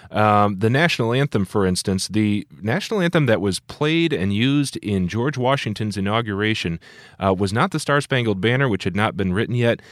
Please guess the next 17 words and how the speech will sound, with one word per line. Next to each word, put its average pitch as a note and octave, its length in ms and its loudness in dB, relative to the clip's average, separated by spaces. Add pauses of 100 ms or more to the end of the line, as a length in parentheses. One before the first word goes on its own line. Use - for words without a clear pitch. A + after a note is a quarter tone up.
(180)
but - 120 0
was - 160 0
a G#2 60 0
song C3+ 420 0
called G#2 460 2
Hail E3+ 380 -2
Columbia, B2 720 0 (340)
uh, F#2+ 240 2
Columbia A#2+ 560 2
being G#2 340 0
the F#2 80 0
name A#2 300 0
for B2 160 -2
America A2+ 640 0
as G2 200 0
it G2+ 140 -2
was F#2+ 460 0